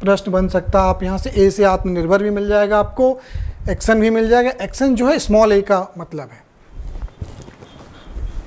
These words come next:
फिर again इसी से related प्रश्न है, आत्मन एमपी ट्वेंटी थ्री में ए क्या संदर्भित करता है? I think repetition है, this one is,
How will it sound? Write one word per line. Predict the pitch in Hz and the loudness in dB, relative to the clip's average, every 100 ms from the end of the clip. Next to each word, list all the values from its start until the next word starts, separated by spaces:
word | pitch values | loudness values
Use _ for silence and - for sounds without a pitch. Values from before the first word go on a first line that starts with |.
| - - - - - - - - - - - - - - - - - - - - - - - | -10 -12 -12 -16 -20 -20 -18 -16 -16 -18 -20 -20 -20 -20 -20 -20 -20 -20 -20 -18 -16 -6 -2
फिर | 202 | 0
again | 220 202 247 | 2 2 2
इसी | 254 254 | 0 -4
से | 247 | -2
related | 233 240 233 | -2 -2 -4
प्रश्न | 226 - | -4 -4
है, | 233 | -4
आत्मन | 294 202 202 247 269 | 0 0 0 -2 0
एमपी | 254 247 262 | -2 0 -2
ट्वेंटी | 254 220 208 247 | 0 0 0 -2
थ्री | 196 247 | 0 2
में | 247 | 2
ए | 277 - 233 | 0 2 2
क्या | 240 240 240 | 4 4 2
संदर्भित | 240 226 226 220 214 - | 2 -4 -2 0 0 -2
करता | 233 202 - | -4 -2 -2
है? | 175 226 262 | 0 -2 -6
I | - 170 - | -10 -10 -8
think | 202 180 | -4 -4
repetition | 170 175 196 185 233 233 | 0 0 0 2 4 4
है, | 220 240 | 4 2
this | 180 - | 0 -6
one | 202 202 | -2 -2
is, | 254 | -2